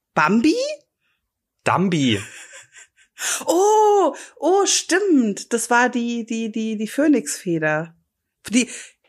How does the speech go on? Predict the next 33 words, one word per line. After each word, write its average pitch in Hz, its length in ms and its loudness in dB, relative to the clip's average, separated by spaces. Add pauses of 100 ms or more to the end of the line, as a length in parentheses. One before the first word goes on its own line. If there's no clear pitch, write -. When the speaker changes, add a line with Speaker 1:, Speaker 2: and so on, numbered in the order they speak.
(380)
Speaker 1:
beide 208 540 2
von 233 640 -2 (160)
Fawkes 190 420 -2
kommen. 147 440 -4 (920)
Speaker 2:
Ich 120 160 0
weiß 170 180 2
nicht, - 140 0
ob's - 200 0
von 131 180 0
Fawkes 127 360 2
ist, 156 120 0
aber 120 160 2
es 117 80 -2
ist 131 140 -4
auf 110 80 -2
jeden 139 180 0
Fall 117 140 -2
der 101 100 2
gleiche 127 320 0
Phönix. - 560 -4 (200)
Speaker 1:
Beide 233 220 4
verfügen 262 420 -2
ein, 220 260 0
über 214 200 2
eine 208 400 -2
Feder 226 380 0
desselben 196 540 2
Phönix. 160 600 -8 (2250)
Und 170 180 2
es 180 140 -4
war 175 140 6
Fawkes, - 500 -2
ja. - 240 -10